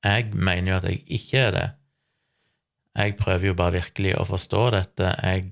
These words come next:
har vært veldig kritisk til Lightning Process lenge, fordi jeg er kritisk til alternativ behandling, og jeg har ennå ikke sett noe god evidens som tyder på at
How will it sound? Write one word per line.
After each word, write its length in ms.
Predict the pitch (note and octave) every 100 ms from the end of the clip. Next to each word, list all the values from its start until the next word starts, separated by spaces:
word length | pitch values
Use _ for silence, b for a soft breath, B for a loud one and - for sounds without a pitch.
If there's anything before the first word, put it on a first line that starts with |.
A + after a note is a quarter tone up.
| -
har 160 | F#2+ F#2
vært 220 | F#2+ F2+
veldig 260 | F2+ F2+ F#2 F#2+
kritisk 580 | - G#2 - G2 F#2+ - -
til 400 | F#2 F#2 F2+ F2 - -
Lightning 380 | F#2+ G2 A2 G#2
Process 460 | G#2 G2+ - G#2 -
lenge, 380 | G2 F#2+ G#2 C3+ - b b b b _
fordi 220 | - G2+ F#2+
jeg 160 | F2+
er 80 | F2+ -
kritisk 480 | G2 G2 G2 F#2+ -
til 100 | F#2+
alternativ 640 | G2 F2+ - F#2+ F#2+ F#2
behandling, 460 | F2+ F#2+ A2 A#2 A2
og 100 | F#2+
jeg 140 | F2+
har 100 | F#2
ennå 160 | F2 F2
ikke 100 | F2+ G2
sett 420 | F#2+ - - - -
noe 160 | G2
god 220 | F2 F#2+ F#2
evidens 480 | F2+ F2 F#2+ G2+ -
som 160 | - F#2 F2+
tyder 320 | F#2+ F#2 F#2+
på 80 | F#2 F#2
at 220 | -